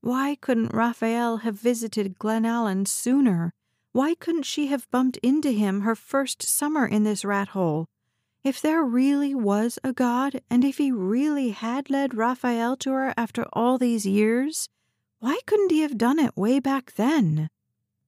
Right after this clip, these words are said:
He sat down across from her. "There's so much we have to catch up on. I don't even know where to start."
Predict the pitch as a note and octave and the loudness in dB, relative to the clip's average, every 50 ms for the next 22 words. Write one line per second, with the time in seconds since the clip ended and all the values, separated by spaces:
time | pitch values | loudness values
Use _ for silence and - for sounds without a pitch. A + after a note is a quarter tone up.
0 | _ _ _ _ _ _ _ _ _ _ _ _ _ _ G#3 G3 - - A3+ A3 | _ _ _ _ _ _ _ _ _ _ _ _ _ _ -2 -2 -2 -2 -2 -4
1 | - F#3 G3 G#3+ A3+ A#3 G#3 F#3 F3 F3 - - A3 A3 A3+ A3+ - - - G3 | -2 0 0 2 4 4 4 2 2 0 -2 -2 0 0 0 0 -2 -4 -2 -2
2 | F3+ E3+ E3+ F3 F3 E3+ E3+ F#3 F#3 - _ _ _ _ _ _ _ _ _ _ | 0 0 2 0 0 0 -2 -4 -6 -8 _ _ _ _ _ _ _ _ _ _
3 | _ _ _ _ _ - - E2+ F2+ - - - - - G2+ G2 G2+ G2+ - - | _ _ _ _ _ -6 -4 -4 -2 -4 -4 -2 0 0 2 2 0 -2 -4 -6
4 | - - B2 E3+ F#3+ G3 - - - - - G3+ G#3 - - G3 G3+ G3 - E3 | -8 -4 -4 -2 -2 -4 -6 -8 -12 -6 -4 -4 -4 -2 -2 -2 -2 -2 -2 -2
5 | D3 B2+ A#2 B2 D3 - - _ _ _ _ _ _ - - F#3 A3 A#3 G#3+ F3+ | -2 -2 -4 -6 -10 -14 -16 _ _ _ _ _ _ -8 -4 0 2 2 4 4
6 | E3+ F3 F3 F3 F3+ F3+ F3+ E3+ F3+ F3 E3+ E3 D#3 - - - F3 G#3+ A3 F#3+ | 2 2 2 2 2 2 2 2 0 -2 -2 -4 -6 -6 -4 -2 -2 -2 -2 -4
7 | - - _ - - | -6 -8 _ -16 -16